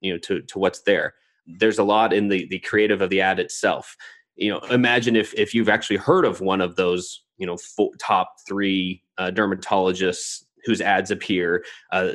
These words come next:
that's gonna give you, i-, i-, if there's, if you're like, "Hey, I think, yeah, I think they were part of that, yeah, that community, uh, food drive that we did," you know, or, or, "Yeah, they're the ones that, that had that, that cool video that I saw. I,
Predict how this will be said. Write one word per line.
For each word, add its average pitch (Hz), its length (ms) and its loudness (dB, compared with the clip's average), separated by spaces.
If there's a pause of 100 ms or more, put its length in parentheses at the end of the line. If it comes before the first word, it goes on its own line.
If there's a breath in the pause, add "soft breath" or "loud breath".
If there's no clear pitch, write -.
that's 107 300 -2
gonna 98 160 2
give 95 180 0
you, 95 140 0
i-, - 20 -4
i-, 104 360 -2
if - 160 -6
there's, 95 340 0 (100)
if 107 140 -2
you're 107 100 2
like, - 140 0
"Hey, 180 140 2
I 147 100 0
think, - 300 -2 (280)
yeah, 180 100 4
I 139 40 2
think 285 180 2
they 214 120 4
were 151 80 2
part 180 300 2
of 151 100 0
that, 135 340 2 (360)
yeah, 135 120 4
that 120 220 2
community, 135 520 4
uh, 101 140 4
food 143 280 2
drive 113 300 4
that 101 120 4
we 95 100 4
did," 87 340 0
you 113 80 4
know, 113 160 4
or, 117 120 4
or, 117 120 4
"Yeah, 123 220 4
they're 151 260 2
the 170 120 4
ones 147 280 2
that, 104 380 2 (180)
that 107 200 -2
had 131 260 0
that, 101 300 2 (240)
that 110 180 -2
cool 147 220 4
video 123 380 4
that 101 120 4
I 95 140 4
saw. 90 460 2
I, 117 160 0